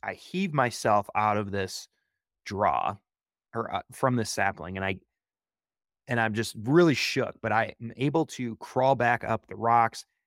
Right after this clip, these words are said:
and pick my way back down the end of the canyon there, or to the bottom of the, of the river. And at this point, I'm super, uh, I mean,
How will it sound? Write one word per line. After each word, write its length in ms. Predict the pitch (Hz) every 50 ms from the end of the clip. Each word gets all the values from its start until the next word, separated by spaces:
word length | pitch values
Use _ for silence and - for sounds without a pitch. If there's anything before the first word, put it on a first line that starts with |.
| _ _ _ _ -
and 160 | 107 104 -
pick 220 | - - 151 -
my 140 | 147 139 120
way 180 | 117 117 113 113
back 400 | 101 - 113 104 104 104 - -
down 420 | 113 104 101 98 95 92 90 90 - _ _ _ _ _ _ _ _ _ _ _ _ -
the 140 | - - -
end 180 | 110 110 107
of 80 | 101 87
the 80 | 92 92
canyon 440 | - - 113 110 110 107 95 90 85
there, 240 | - - 67 - - _ _ _ _ _ _ _ _ _ _ -
or 140 | 127 117 107
to 180 | 98 - - 120
the 80 | 107
bottom 280 | 98 107 107 110 104 101
of 140 | 98 95 92
the, 280 | 95 92 90 85 - - _
of 140 | - 98 90
the 100 | 95 101
river. 400 | 95 98 107 104 - - - - _ _ _ _ _ _ _ _ _ _ -
And 380 | 123 123 123 123 117 113 107 - - _ _ _ _ _ _ _ _ _ _ -
at 140 | 131 123
this 120 | 120 190 190
point, 240 | - - 190 160 139
I'm 140 | 123 113
super, 840 | 107 - - - - 143 139 - 127 131 120 117 113 110 107 104 104 - _ _ _ _ _ _ _ _ _ _ _ _ _ _ _ _ _ _ _ _ _ _ _ _ _ _ _ _ _ _ _ _ _ _ _ _ _ _ _ -
uh, 420 | - 65 - - - 50 50 50 50 - - _ _ _ _ _ _ _ -
I 80 | - 104
mean, 480 | 107 107 98 95 92 87 90 90 92